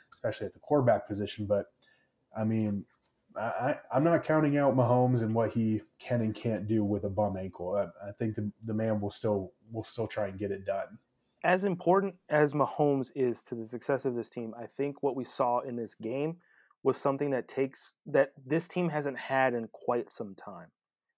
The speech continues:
Speaker 2: It's a reliable running game. Isaiah Pacheco, that rookie, that kid is insane to watch run the football. He is so energetic. He's so powerful.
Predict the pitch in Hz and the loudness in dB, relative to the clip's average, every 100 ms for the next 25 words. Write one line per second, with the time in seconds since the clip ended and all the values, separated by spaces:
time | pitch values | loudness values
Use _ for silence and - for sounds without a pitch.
0 | _ - 143 143 135 127 147 160 147 135 | _ 0 6 8 8 8 10 10 10 6
1 | 123 120 131 117 92 78 _ _ _ _ | 4 4 2 0 -4 -10 _ _ _ _
2 | _ _ _ _ _ - 151 139 147 180 | _ _ _ _ _ 4 4 8 10 10
3 | 180 - - 139 180 190 202 _ _ _ | 8 2 4 6 8 8 6 _ _ _
4 | _ 151 143 143 156 214 214 _ _ _ | _ 0 6 6 8 2 -2 _ _ _
5 | _ _ _ _ _ _ - 156 226 - | _ _ _ _ _ _ 6 8 8 8
6 | 220 214 214 _ _ _ _ _ _ _ | 10 10 6 _ _ _ _ _ _ _
7 | - 180 170 185 180 175 - 170 160 156 | 4 4 4 2 2 2 2 4 4 4
8 | 147 135 123 - 120 117 101 - 101 - | 6 8 8 8 2 2 0 0 -2 -2
9 | - - _ _ - 202 180 - 165 160 | -10 -12 _ _ 2 4 4 6 6 6
10 | 135 110 117 160 165 160 135 - 120 - | 4 0 2 6 6 4 -2 2 0 0
11 | - - 147 180 202 190 - 190 190 | -8 4 10 12 12 10 4 2 2